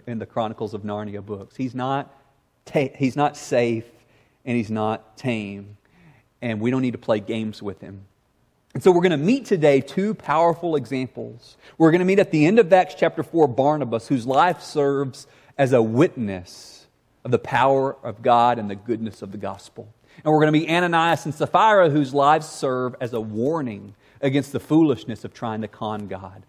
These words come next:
A warning against the foolishness of trying to play games with God. A warning against living an idolatrous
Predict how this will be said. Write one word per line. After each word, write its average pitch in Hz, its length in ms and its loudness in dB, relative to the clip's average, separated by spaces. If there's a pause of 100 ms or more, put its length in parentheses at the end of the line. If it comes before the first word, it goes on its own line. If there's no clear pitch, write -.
(280)
A 135 80 4
warning 127 680 2 (200)
against 131 280 -2
the 127 80 -4
foolishness 131 680 0 (160)
of 120 140 -12
trying 127 220 -2
to 120 60 0
play 120 220 -2
games 120 300 -4
with 110 120 -8
God. 110 240 0
A 123 100 -4
warning 135 680 -4 (200)
against 135 340 -2
living 147 640 0
an 117 140 -6
idolatrous 107 1000 -4